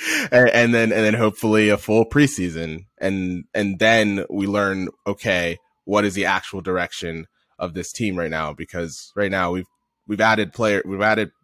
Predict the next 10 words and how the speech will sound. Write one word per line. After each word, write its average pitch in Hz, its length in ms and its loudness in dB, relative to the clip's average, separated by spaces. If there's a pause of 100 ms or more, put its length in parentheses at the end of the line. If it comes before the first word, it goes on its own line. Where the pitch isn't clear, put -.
(240)
players 95 720 -4
that 87 220 -6
who 92 80 -10
are 90 160 -6
better 107 360 0
in 87 60 -6
certain 92 240 -6
positions, 131 640 -2 (500)
but, 92 300 -2 (480)
um, 85 640 -2